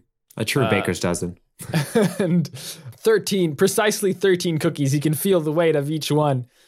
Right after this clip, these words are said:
Speaker 2: And he mumbles into his microphone, "Uh, there might be a punctured lung out here on the rink." Clarice is skating circles around the track now. And as she passes Clarence again,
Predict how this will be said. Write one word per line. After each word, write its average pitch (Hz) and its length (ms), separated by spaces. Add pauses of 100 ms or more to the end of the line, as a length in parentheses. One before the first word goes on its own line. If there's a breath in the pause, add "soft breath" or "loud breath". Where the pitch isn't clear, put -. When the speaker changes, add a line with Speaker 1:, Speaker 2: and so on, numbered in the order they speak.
(180 loud breath)
Speaker 2:
And 131 160
he 135 160
mumbles 135 360
into 131 180
his 123 140
microphone, 117 560 (680)
"Uh, 196 420 (680)
there 165 200
might 175 280
be 180 100
a 160 140
punctured 180 420
lung 185 460 (280)
out 160 220
here 165 480
on 196 480
the 185 140
rink." 175 460 (340)
Clarice 175 460
is 135 300 (400)
skating 139 580
circles 127 340
around 117 220
the 117 60
track 131 300
now. 107 220 (160)
And 135 100
as 135 140
she 135 80
passes 147 420
Clarence 151 420
again, 117 360